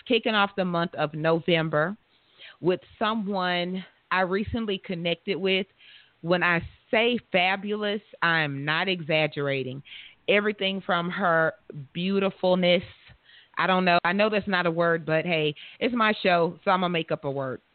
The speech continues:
okay? Uh, her personality, every, her humbleness, her, everything about her I love. I know you guys are gonna love her too. I'm gonna say her full government name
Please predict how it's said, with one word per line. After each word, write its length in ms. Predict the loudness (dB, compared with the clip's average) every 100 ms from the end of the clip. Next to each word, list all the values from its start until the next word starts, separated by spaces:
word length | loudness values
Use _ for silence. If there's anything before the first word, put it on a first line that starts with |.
| _
okay? 280 | -2 -2 -2 _ _ _ _ -20 -14 0
Uh, 280 | 4 4 2
her 180 | -2 -4
personality, 1300 | -4 -6 -4 -6 -4 0 2 0 -2 -8 -12 -12 -14 _ -20 -20 _ 2
every, 360 | 2 2 -2 0
her 180 | 2 2
humbleness, 800 | 2 0 0 2 0 0 -6 -6
her, 320 | 0 2 2 0 0
everything 440 | 0 0 -4 -2 -2
about 380 | 2 4 4 0
her 240 | -2 0
I 160 | 2 2
love. 300 | 0 -4 -4
I 100 | -4
know 160 | -4 -4
you 180 | -6 -2
guys 240 | -2 0
are 60 | -2
gonna 280 | -4 -4 -4
love 300 | 0 -2 -2
her 200 | -2 -2 -4 -4
too. 340 | 0 2 2 -2 -10 -16 -16 -4 0
I'm 140 | 2
gonna 260 | 2 0 0
say 160 | 0 0
her 220 | 0 -2 0
full 240 | 2 2
government 560 | 2 0 0 -6 -8 -8
name 420 | -8 -6 -8